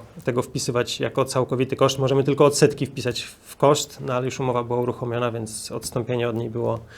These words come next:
em, prawie że niemożliwe. Więc trzeba bardzo uważać,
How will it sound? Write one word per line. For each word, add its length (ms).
em, 760
prawie 240
że 100
niemożliwe. 420
Więc 260
trzeba 220
bardzo 260
uważać, 480